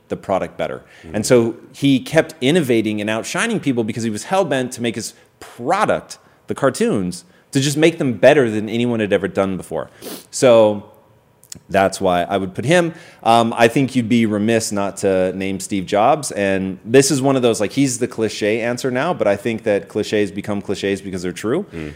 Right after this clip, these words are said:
Speaker 1: And I think that he was in a very similar vein, just had a vision for what he could do, who he was, what he wanted to accomplish, and the price that he was willing to pay to get there. And, I mean, just technologically speaking,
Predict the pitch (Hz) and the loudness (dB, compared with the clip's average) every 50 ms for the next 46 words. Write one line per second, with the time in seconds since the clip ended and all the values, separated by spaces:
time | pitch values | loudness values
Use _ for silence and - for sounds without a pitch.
0 | - - 101 101 104 110 107 110 117 110 98 113 101 101 117 113 104 104 104 104 | -10 -4 -2 2 4 4 4 4 2 0 2 0 0 2 0 0 2 4 4 4
1 | 101 98 90 - - - - 127 120 120 107 110 127 135 147 135 - - 143 135 | 4 2 -2 -6 -8 -2 0 0 2 2 4 6 6 6 6 4 2 0 0 0
2 | 131 123 117 110 92 90 101 110 139 175 185 147 113 104 - - 110 113 110 101 | 0 2 0 0 0 0 0 0 0 0 -2 -2 -4 -6 -2 2 2 2 2 2
3 | 87 95 104 107 113 131 123 120 - 107 104 101 98 95 95 92 73 87 95 95 | 2 2 0 0 0 -2 -4 -2 -2 -2 0 0 0 -2 -2 -4 -6 -6 0 2
4 | 110 113 110 120 113 - 113 87 107 110 110 107 101 - 117 113 117 120 104 101 | 2 2 2 -2 -6 -6 -6 -4 -2 -2 -2 -2 -2 -4 -6 -4 -4 -4 -2 0
5 | 104 104 104 101 101 101 95 - - - - - - - - 117 127 120 127 131 | 2 2 2 2 0 -2 -4 -10 -14 -20 -20 -20 -12 -2 4 4 4 6 4 0
6 | 120 117 113 113 110 110 107 - 104 104 104 101 104 101 - - 98 92 92 - | 0 0 0 0 0 0 -2 0 0 -2 -2 0 -2 -4 -4 -4 -8 -6 -2 2
7 | 95 98 95 - 101 98 95 92 90 92 95 92 92 90 90 - 92 90 87 82 | 2 2 2 0 -2 -4 -2 -4 -4 -4 -4 -4 -2 -4 -4 -2 -2 -2 0 0
8 | 92 95 - 127 143 160 160 - - - - - - - 98 101 101 98 95 92 | -2 0 2 0 0 0 -4 -10 -20 -20 -20 -16 -8 -4 -2 0 0 0 0 -2
9 | 95 90 82 90 92 90 90 80 90 90 - - - - - - - - - - | -2 -4 -4 -4 -4 -4 -4 -4 -6 -6 -8 -10 -14 -20 -18 -18 -18 -14 -6 0
10 | - 127 120 - 113 101 98 98 98 87 95 90 98 92 92 - 101 92 87 92 | 0 0 0 0 -2 0 2 2 0 0 -4 -8 -8 -10 -8 -6 -8 -8 -6 -6
11 | 90 90 - | -8 -8 -10